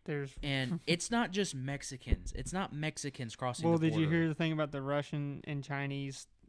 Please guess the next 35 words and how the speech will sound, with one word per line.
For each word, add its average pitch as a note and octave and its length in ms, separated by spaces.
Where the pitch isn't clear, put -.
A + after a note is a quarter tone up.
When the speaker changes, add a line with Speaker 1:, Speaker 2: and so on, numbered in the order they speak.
Speaker 1:
troops D3 360
being C#3 240
found C#3 360
in C3 80
Mexico? C3+ 520
Was D3+ 240
it C3+ 120
Mexico C#3 360
City? D3 400
Speaker 2:
Yeah. D3 240
And F3+ 120
the E3 60
thing, F#3+ 220
like, F3+ 200
Speaker 1:
It's D#3 60
Speaker 2:
the, G3+ 80
the, D#3+ 60
Speaker 1:
pretty D3+ 200
Speaker 2:
the, G3 60
Speaker 1:
nutty. B2+ 260
Speaker 2:
they G#3 140
find A3 420
people F#3+ 440
in, D#3 260
co-, - 240
they've, E3+ 400
I D#3+ 80
mean, E3 200
we've F3+ 160
found F#3+ 360
people C3 520
crossing D#3 640
the C#3 80
southern D3 380
border A#2 440